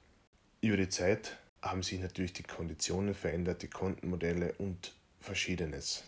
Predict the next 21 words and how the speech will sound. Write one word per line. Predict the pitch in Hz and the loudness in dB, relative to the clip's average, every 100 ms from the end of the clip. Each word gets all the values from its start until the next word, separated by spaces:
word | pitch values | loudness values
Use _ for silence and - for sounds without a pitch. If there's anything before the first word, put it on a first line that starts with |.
| - | -10
Natürlich | 85 - 87 82 | -6 -2 0 0
nicht | 92 - | -2 -2
nur | 90 | -4
bei | - | -4
der | 65 | -4
bawag, | 80 95 101 - | 0 2 2 0
sondern | 90 87 | -2 0
auch | 82 | -2
bei | - 82 | -4 -6
vielen | - 90 | -2 -2
anderen | - 78 73 76 | -2 -6 -6 -6
Banken. | 73 60 - - - _ - - - - - - - - - _ - - | -10 -12 -12 -14 -20 _ -20 -20 -20 -20 -20 -20 -20 -20 -20 _ -20 -10
Ich | 92 90 | -4 0
habe | 90 | 2
mir | 98 | 2
für | 90 87 | 2 2
mich, | 92 95 - - | 4 4 2 -4
für | - 87 | -6 -2
mich | 90 87 | -2 -4
aber | 82 | -6
gedacht, | 82 - 95 - - - | -6 -2 -2 -4 -10 -14